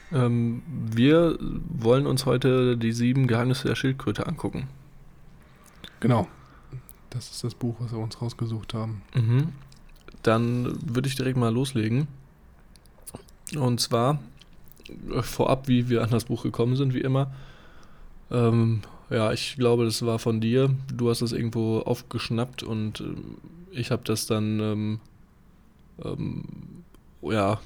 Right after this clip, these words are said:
Speaker 1: glaub ich, auch gar nicht ohne groß hinterfragen mir in der Buchhandlung in, um die Ecke bestellt.
Speaker 2: Ja.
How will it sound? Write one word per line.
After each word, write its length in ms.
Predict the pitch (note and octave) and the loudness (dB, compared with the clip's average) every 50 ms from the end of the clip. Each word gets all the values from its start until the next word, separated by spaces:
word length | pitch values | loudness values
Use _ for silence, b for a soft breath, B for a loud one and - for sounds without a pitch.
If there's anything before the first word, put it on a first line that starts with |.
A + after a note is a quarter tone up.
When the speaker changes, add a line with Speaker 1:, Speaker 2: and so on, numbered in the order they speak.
| - - | -10 -6
Speaker 1:
glaub 300 | B2 A2+ G#2+ G#2 G2+ A2 | -2 0 0 0 0 0
ich, 80 | - - | -4 -4
auch 140 | - - | -4 -4
gar 160 | - G2+ G#2 G#2+ | 0 0 0 0
nicht 160 | A2 - - | 0 -2 -2
ohne 200 | - G#2 G#2 G2+ | -2 -2 -2 -2
groß 240 | A2+ A2 G#2+ A2 - | -2 -2 -2 -2 -2
hinterfragen 760 | A2+ A2 G#2+ - - G2+ G2+ G#2 G#2+ G#2+ G#2+ G#2 G#2+ G#2+ G#2+ | -2 -4 -4 -4 -4 -2 -2 0 0 0 0 -2 -2 -2 -2
mir 380 | G#2+ G#2 G#2 G#2 G#2 G2+ G#2 G2+ | 0 0 0 0 0 0 -2 -2
in 280 | G#2 G#2+ G#2 G#2+ G#2 G#2 | -2 -4 -4 -4 -4 -4
der 80 | G#2 G#2 | -2 -2
Buchhandlung 560 | A2+ A#2+ B2 - A#2 G#2+ G#2 G#2+ A2 A2 A2 | -2 -4 -2 -2 -2 -2 -2 -2 -2 -2 -2
in, 120 | G#2 G2+ | -2 -2
um 120 | - A2 G#2+ | -2 -2 -2
die 100 | G#2+ - | -2 -2
Ecke 220 | A#2+ - - A2+ | -4 -4 -4 -4
bestellt. 480 | A2 A2 - - A2+ G#2+ A2+ C3+ C3+ B B B B B B B B B B B B B B B B B - - | -4 -4 -4 -2 0 2 2 2 0 B B B B B B B B B B B B B B B B B -10 -6
Speaker 2:
Ja. 120 | - C3 | -6 -6